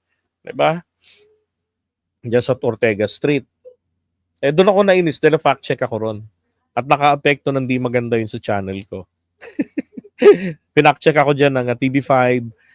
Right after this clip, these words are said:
at saka ng, ah, nung, nung sinagot ko sila, ginantihan ako, yun na naman uling issue na yun, kasama si Rappler.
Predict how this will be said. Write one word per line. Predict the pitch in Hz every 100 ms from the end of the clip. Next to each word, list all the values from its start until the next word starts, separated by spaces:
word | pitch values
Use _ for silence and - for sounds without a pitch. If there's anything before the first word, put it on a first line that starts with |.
| _
at | 120
saka | - 117 123 117
ng, | 113 113
ah, | 110 107 104 101 - _ _
nung, | 127 127
nung | 120 123 123 123 120 120 120
sinagot | - 151 156 160
ko | -
sila, | - 165 131 131 - _ _ _
ginantihan | 123 120 131 135 143 151
ako, | 160 131 123 - _ _ _ _ _ _ _ _
yun | 135 185
na | 196
naman | 185 180
uling | 175 170 165
issue | 160 165
na | 156 147
yun, | 131 127 _ _ _
kasama | 120 151 135
si | 131
Rappler. | 127 113 - 139 139 113